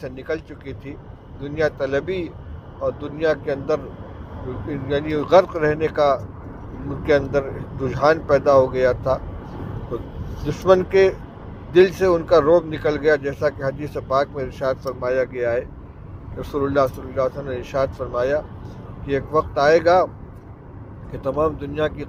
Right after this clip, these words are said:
قومیں تمہارے خلاف ایک دوسرے کو دعوت دیں گی، جس طریقے سے دسترخوان پہ کھانا کھانے والے ایک دوسرے ساتھی کو دعوت دیتے ہیں، "یہ، یہ ڈش لو، یہ کھانا لو، یہ بہت لذیذ ہے۔"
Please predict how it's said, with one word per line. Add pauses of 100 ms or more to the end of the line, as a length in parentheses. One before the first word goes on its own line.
قومیں (720)
تمہارے (120)
خلاف (840)
ایک
دوسرے
کو
دعوت
دیں
گی، (560)
جس
طریقے
سے
دسترخوان
پہ (120)
کھانا
کھانے
والے (760)
ایک
دوسرے (100)
ساتھی
کو
دعوت
دیتے
ہیں، (480)
"یہ، (220)
یہ
ڈش
لو، (140)
یہ (160)
کھانا
لو،
یہ
بہت
لذیذ
ہے۔"